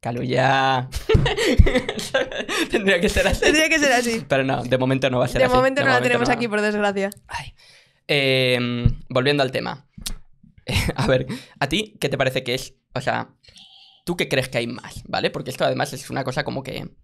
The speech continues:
Speaker 1: ya planteadas las dos cosas. ¿Tú qué crees que hay más? Gente que es como el K-pop, el único que se salva y el único que es un poco decente y, y el único con el que me voy a relacionar yo es con el K-pop súper famoso. Tipo, eh, solamente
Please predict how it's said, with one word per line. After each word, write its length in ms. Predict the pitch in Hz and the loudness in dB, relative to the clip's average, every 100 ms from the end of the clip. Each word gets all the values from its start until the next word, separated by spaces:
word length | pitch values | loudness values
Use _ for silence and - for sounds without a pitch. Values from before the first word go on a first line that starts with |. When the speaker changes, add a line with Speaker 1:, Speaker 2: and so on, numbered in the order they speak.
| _ | _
Speaker 1:
ya 320 | - - - | -4 -2 -2
planteadas 400 | - 123 120 131 | -6 -4 0 0
las 120 | 127 131 | 0 -6
dos 120 | 127 | -8
cosas. 300 | 127 - - _ | -10 -10 -16 _
¿Tú 80 | - | -8
qué 120 | 160 | -8
crees 140 | 147 - | -8 -8
que 60 | |
hay 60 | 131 | -8
más? 260 | 127 - - - | -10 -12 -14 -12
Gente 300 | - 240 185 | -6 -4 -4
que 100 | 160 | -4
es 120 | 131 - | -4 -4
como 360 | 120 120 123 _ _ _ _ _ _ _ _ _ _ - _ 131 - - | -4 -4 -6 _ _ _ _ _ _ _ _ _ _ -20 _ -20 -14 -6
el 160 | 135 | -6
K-pop, 400 | 131 156 143 - - | -2 -2 -2 -6 -4
el 180 | 127 131 | -2 0
único 380 | 156 131 135 120 | 0 -2 -6 -10
que 80 | 123 | -10
se 160 | 120 | -10
salva 560 | - 127 123 127 - - | -6 -6 -6 -10 -12 -10
y 140 | 131 | -4
el 100 | 123 | -2
único 300 | 139 147 131 | -2 -2 -4
que 80 | 123 | -6
es 80 | 131 | -8
un 80 | 135 | -6
poco 180 | 131 123 | -4 -4
decente 380 | 117 120 120 | -4 -6 -8
y, 100 | 117 - | -12 -10
y 220 | 139 123 | -6 -6
el 100 | 120 | -6
único 260 | 147 147 131 | -6 -6 -8
con 140 | 123 | -8
el 80 | 123 | -8
que 80 | - | -6
me 80 | 123 | -4
voy 160 | 131 | -2
a 60 | 135 | -2
relacionar 480 | 127 131 127 120 - | -2 -6 -6 -8 -6
yo 180 | 120 127 - | -8 -10 -12
es 140 | 127 127 | -10 -8
con 160 | 120 | -10
el 100 | 120 | -8
K-pop 320 | 123 127 123 - | -10 -8 -12 -14
súper 320 | - 120 120 | -14 -10 -10
famoso. 460 | - - 117 - - | -8 -10 -10 -12 -18
Tipo, 380 | _ - - - - _ _ | _ -12 -10 -10 -20 _ _
eh, 240 | 110 117 120 | -14 -14 -6
solamente 760 | 123 117 120 117 117 120 117 | -4 -2 -4 -4 -2 -2 -4